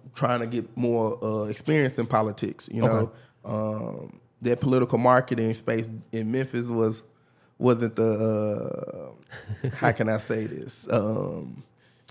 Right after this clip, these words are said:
Speaker 1: the
Speaker 2: It's
Speaker 1: most
Speaker 2: a big
Speaker 1: supportive.
Speaker 2: industry.
Speaker 1: It, it
Speaker 2: Yeah.
Speaker 1: wasn't supportive here, right?
Speaker 2: Okay, I
Speaker 1: And
Speaker 2: got
Speaker 1: so,
Speaker 2: you.
Speaker 1: you know, you, it's, political marketing was big. It's big nationally,
Speaker 2: Yeah.
Speaker 1: but locally, it's not a lot of players.
Speaker 2: Okay.
Speaker 1: And so when I got into doing it,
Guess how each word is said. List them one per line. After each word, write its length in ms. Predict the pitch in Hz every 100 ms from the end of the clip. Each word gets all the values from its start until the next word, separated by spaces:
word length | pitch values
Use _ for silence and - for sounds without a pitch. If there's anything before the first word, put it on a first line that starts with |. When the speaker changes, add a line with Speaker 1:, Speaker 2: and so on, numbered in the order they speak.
| - _ -
Speaker 1:
the 60 |
Speaker 2:
It's 120 | 135 151
Speaker 1:
most 100 | 120
Speaker 2:
a 20 |
big 100 | 139
Speaker 1:
supportive. 240 | 160 127
Speaker 2:
industry. 260 | 104 - 92 -
Speaker 1:
It, 60 | 165
it 140 | 190 190
Speaker 2:
Yeah. 60 |
Speaker 1:
wasn't 260 | 196 180 170
supportive 500 | 151 196 190 143 -
here, 280 | 135 - 98 -
right? 200 | 131 127
Speaker 2:
Okay, 140 | 110
I 100 | 117
Speaker 1:
And 80 | 139
Speaker 2:
got 80 | -
Speaker 1:
so, 360 | 147 135 131 - - _ -
Speaker 2:
you. 80 | 131
Speaker 1:
you 60 |
know, 360 | 127 123 120 - -
you, 380 | 131 156 180 - 127
it's, 240 | 147 - _ _ _ -
political 400 | 160 202 208 165
marketing 580 | 151 151 143 127 123
was 160 | 113 110
big. 560 | 110 131 156 135 117 131
It's 100 | 120
big 460 | 120 135 131 120
nationally, 760 | 92 131 147 151 127 120 113 110
Speaker 2:
Yeah. 200 | 117 - 98 123
Speaker 1:
but 140 | 117
locally, 580 | 117 170 175 135 120 117
it's 120 | 110
not 200 | 131 135
a 60 | 127
lot 220 | 127 117
of 100 | -
players. 500 | 147 127 107 - - -
Speaker 2:
Okay. 260 | 117 107 107
Speaker 1:
And 120 | 131
so 320 | 123 131 123 117
when 300 | 117 117 123
I 160 | 151 160
got 240 | 139 127 120
into 240 | 123 117
doing 480 | 113 139 160 139 117
it, 220 | 113 110